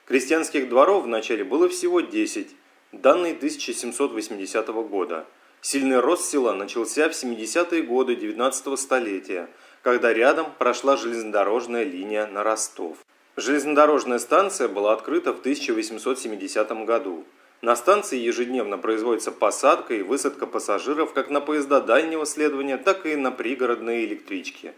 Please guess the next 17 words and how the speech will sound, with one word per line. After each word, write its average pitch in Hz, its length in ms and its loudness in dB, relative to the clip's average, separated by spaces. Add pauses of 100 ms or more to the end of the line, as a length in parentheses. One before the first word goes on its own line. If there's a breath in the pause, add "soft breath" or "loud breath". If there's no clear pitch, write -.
(460 loud breath)
Воронеж, 131 720 2
Лиски, 117 460 -4
Капанище, 127 840 -2
Смоленск, 127 680 -2
Адлер, 127 440 4
Санкт-Петербург, 127 840 -2
Кисловодск, 131 680 0
Кострома, 123 560 2
Архангельск. 131 720 0 (460 loud breath)
Длительность 180 500 0
остановки 170 460 0
составляет 123 560 -2
от 104 80 -2
одной 127 460 0
до 117 240 -6
шестидесяти 147 560 -6
минут, 92 340 -8